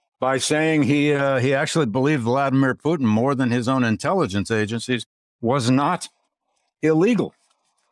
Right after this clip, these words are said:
Uh, it might have been politically unwise, but not illegal. It's not illegal to spread misinformation about covid from the White House briefing room. It's not illegal to, uh, maintain over and over that Barack Obama wasn't,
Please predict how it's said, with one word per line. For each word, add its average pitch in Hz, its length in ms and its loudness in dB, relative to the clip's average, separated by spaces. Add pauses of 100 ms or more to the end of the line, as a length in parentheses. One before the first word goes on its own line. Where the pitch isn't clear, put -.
(460)
Uh, 117 300 0
it 110 40 -2
might 127 180 2
have 131 80 2
been 123 80 2
politically 135 520 0
unwise, 110 500 0
but 120 120 0
not 135 240 0
illegal. 139 380 0
It's 135 180 0
not 185 260 0
illegal 208 460 2
to 123 100 0
spread 151 360 -4
misinformation 151 1000 0 (440)
about 127 300 -2
covid 143 560 -2
from 117 300 0
the 113 80 0
White 117 240 0
House 117 200 -2
briefing 117 480 -6
room. 90 220 0 (640)
It's - 240 -4
not 165 300 0
illegal 190 600 2 (100)
to, 139 420 2
uh, 127 340 2
maintain 139 540 0
over 135 300 0
and 127 100 0
over 135 280 0
that 104 200 -2
Barack 113 320 -2
Obama 117 520 0
wasn't, 98 360 -2